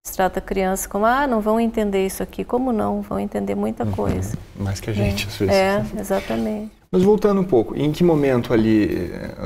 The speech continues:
Speaker 2: naquela época, você falou, "Não, é, vou seguir o caminho da música, é o que eu quero"?
Speaker 1: Então, a gente morava em Santa Maria e, e veio pra esse departamento de artes e letras da ue-,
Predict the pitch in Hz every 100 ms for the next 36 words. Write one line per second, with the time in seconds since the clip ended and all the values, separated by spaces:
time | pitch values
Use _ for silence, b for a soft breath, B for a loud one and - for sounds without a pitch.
0 | - - 92 98 - 113 113 113 107 107
1 | - 120 107 107 - 107 104 113 98 -
2 | 110 101 104 131 - - 110 127 131 -
3 | 123 117 110 110 107 101 104 117 120 117
4 | 127 104 - - 107 - 101 104 90 -
5 | - B B B _ _ 214 226 240 196
6 | - 196 196 214 208 208 202 - - 196
7 | 190 185 190 - 190 202 208 202 226 247
8 | 240 214 208 196 - 202 202 202 202 190
9 | 202 202 220 220 - 185 185 - 180 175
10 | 180 190 185 180 180 180 175 175 175 -
11 | 175 180 170 165 180 190 185 170 165 170
12 | 165 170 175